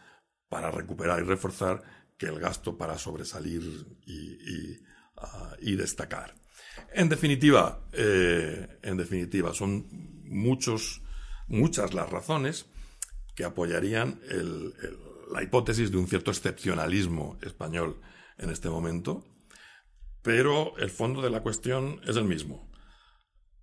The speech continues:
La expansión de la educación en la sombra crea desigualdad, en un contexto que ya es de desigualdad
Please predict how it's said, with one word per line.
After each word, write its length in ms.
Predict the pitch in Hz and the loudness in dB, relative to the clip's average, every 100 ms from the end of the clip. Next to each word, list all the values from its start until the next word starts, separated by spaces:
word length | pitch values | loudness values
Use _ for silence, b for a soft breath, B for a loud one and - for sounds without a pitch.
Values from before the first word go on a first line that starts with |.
| _ | _
La 100 | 90 | -4
expansión 840 | - 92 90 117 127 131 131 - - | 0 -2 0 2 2 2 -4 -8 -8
de 100 | 110 | -2
la 60 | 90 | 0
educación 320 | 92 104 92 | 0 0 0
en 60 | |
la 80 | 87 | 0
sombra 480 | 85 87 80 76 92 _ _ _ | 0 -2 0 -4 -6 _ _ _
crea 240 | - 87 | -2 0
desigualdad, 680 | 82 76 78 76 82 117 214 - _ b b _ _ | 0 -2 -4 -4 -2 -2 -6 -12 _ b b _ _
en 160 | 85 82 | -8 -4
un 120 | 110 | -2
contexto 480 | 98 85 - - 73 | -4 -4 -4 -6 -10
que 120 | 73 | -10
ya 180 | 76 73 | -8 -2
es 400 | 90 98 - - - - - - | 0 0 -6 -12 -12 -10 -8 -8
de 100 | 80 | -8
desigualdad 840 | 76 - 78 80 87 87 82 - | -8 -8 -10 -8 -4 -4 -4 -8